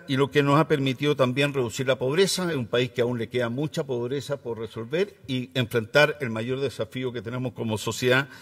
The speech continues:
que es la desigualdad. Pero hemos avanzado una enormidad, y lo puedo decir con mucho orgullo, en treinta años con gobiernos de distinto corte y con un país que ha logrado mucho consenso.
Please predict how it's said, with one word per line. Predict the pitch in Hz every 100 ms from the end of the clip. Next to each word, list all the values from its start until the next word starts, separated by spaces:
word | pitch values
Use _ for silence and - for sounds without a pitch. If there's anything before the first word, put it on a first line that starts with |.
| - - _
que | -
es | 123
la | 120
desigualdad. | 110 117 98 95 80 - _ _ _ _ _ _ _ _ -
Pero | 170 170 160
hemos | 165 170 -
avanzado | 139 139 - 165 170 165
una | 156 156 151
enormidad, | 143 135 147 185
y | 196
lo | 156
puedo | 165 165
decir | 165
con | 160 147
mucho | 160 175 196
orgullo, | 165 165 175 185 233 - - - - _
en | 139 135 -
treinta | 165 190 185 185 170
años | 180 196 208 -
con | 170 143
gobiernos | 147 147 170 180 180
de | 151
distinto | 139 - 185 196 220 -
corte | 185 196 - 208 208 -
y | 156
con | 151 147
un | 165
país | 156 160 170
que | -
ha | 143
logrado | 139 131 135 156 160 -
mucho | 151 160 160
consenso. | 143 143 180 190 196 226